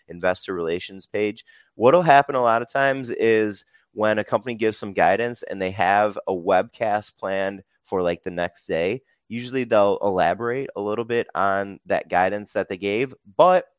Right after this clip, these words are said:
for the most part, as far as, like, a trader goes, a lot of times the guidance is kinda already baked into the stock right when it is disclosed publicly to newswires. Um, but I thought this was an interesting one, just given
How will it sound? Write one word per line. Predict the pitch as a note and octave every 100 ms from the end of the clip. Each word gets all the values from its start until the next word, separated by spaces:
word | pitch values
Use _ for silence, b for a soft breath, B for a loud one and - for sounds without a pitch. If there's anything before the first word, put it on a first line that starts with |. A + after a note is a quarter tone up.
| _
for | - C3+
the | A#2+
most | A2+ B2+ -
part, | C#3+ C#3+ -
as | -
far | - B2+ C#3
as, | - A#2+ A2 G2+ - b -
like, | G2
a | F#2
trader | - F2+ G#2
goes, | A#2 A#2 A#2+ C3+ C3 b b
a | -
lot | G2+ G#2+
of | B2
times | - B2 A#2+ A#2+ A2 F#2+
the | F#2+
guidance | F#2 F2+ G#2 G#2 G#2 -
is | F#2+ -
kinda | - C3 B2 -
already | G2 G#2 A2+ A2+
baked | F2 F2+ G2 _ -
into | F2+ G2 - G#2+
the | F#2
stock | - G2 F#2 G2 - b b
right | - A2+ C#3 -
when | B2 A2 A2 A2 -
it | F#2+ G2 -
is | G2 F2+ F2
disclosed | F#2 - - F#2+ F#2+ -
publicly | F#2 F2+ F#2+ F#2
to | -
newswires. | E2 F2+ G2+ G#2+ A#2 B2+ C3 b b b -
Um, | G2 F#2+ F#2+
but | B2
I | B2+
thought | F3+ F3+
this | E3
was | C#3 A2+
an | G2+
interesting | A#2 - B2 A#2
one, | A2 G#2+
just | G2+ -
given | G#2+ G#2 G#2+ G#2+